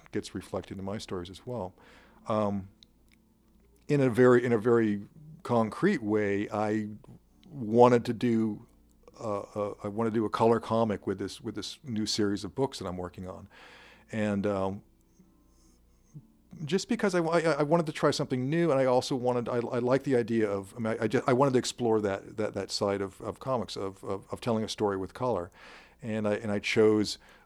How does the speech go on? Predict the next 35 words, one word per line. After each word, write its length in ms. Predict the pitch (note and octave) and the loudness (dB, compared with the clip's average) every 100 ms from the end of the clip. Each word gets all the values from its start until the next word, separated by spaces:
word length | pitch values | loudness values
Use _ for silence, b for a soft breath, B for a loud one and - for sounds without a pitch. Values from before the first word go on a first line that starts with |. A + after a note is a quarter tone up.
| - | -10
the 200 | G2+ G2 | -6 -6
kind 240 | - G2 | -4 -4
of, 200 | F#2+ F2 | -4 -6
uh, 140 | G#2 G2 | -6 -6
very 240 | F#2+ G2 | -4 -6
traditional, 800 | F#2+ F#2+ F#2+ F2+ G2+ F#2 F2 E2+ - | -6 -6 -6 -6 -6 -6 -4 -6 -8
uh, 380 | F2 F2 E2 E2 | -8 -6 -8 -12
French, 460 | - - G#2 G2+ G#2 | -8 -4 -4 -6 -4
Belgian, 640 | G2+ G2+ F#2+ G2+ F#2+ F2+ B B B - | -2 -2 -4 -4 -4 -8 B B B -14
uh, 220 | F#2+ F2 | -8 -8
hardbound 680 | E2 G#2 G#2+ F#2+ G#2 G2 F#2+ | 2 4 4 4 0 0 -4
comics 680 | - G#2 A2+ F#2 - - - B B _ | -4 -2 -2 -4 -8 -10 -10 B B _
that 120 | G#2 | -8
you 120 | G2+ | -8
see. 420 | - - F#2+ F#2 F#2+ | -8 -6 -6 -8 -10
Uh, 320 | - F#2 F2+ F#2 G#2+ A#2+ A#2+ | -8 -6 -6 -10 -16 -20 -12
w-, 280 | G#2 G#2 - | -8 -8 -10
Tintin 360 | - G#2+ G2 F#2+ | -6 -4 -4 -6
would 140 | F#2 | -6
be 80 | F#2+ | -6
one 220 | F#2 F2+ | -4 -4
of 80 | F#2 | -4
them. 160 | G2+ F2+ B B B _ | -6 -10 B B B _
Um, 400 | G#2 G2 F#2 F#2 - _ _ | -6 -4 -6 -8 -14 _ _
so 140 | - A#2+ | -2 2
I 40 | |
use 260 | A2 B2+ B2+ | 4 4 6
that 160 | B2 | 4
format, 560 | - - A2 G#2 F2+ F#2 - | 2 0 0 2 -2 -4 -8
which 180 | - | -8
I, 140 | F#2+ F#2 F2 _ _ _ - | -8 -8 -12 _ _ _ -20
which 220 | G#2 F#2 | -14 -8
I 40 | G2+ | -6
really 320 | F2+ G2 F#2+ | -4 -2 -2
enjoy, 480 | F#2 F2 F2+ F2 F2 | -4 -6 -4 -4 -4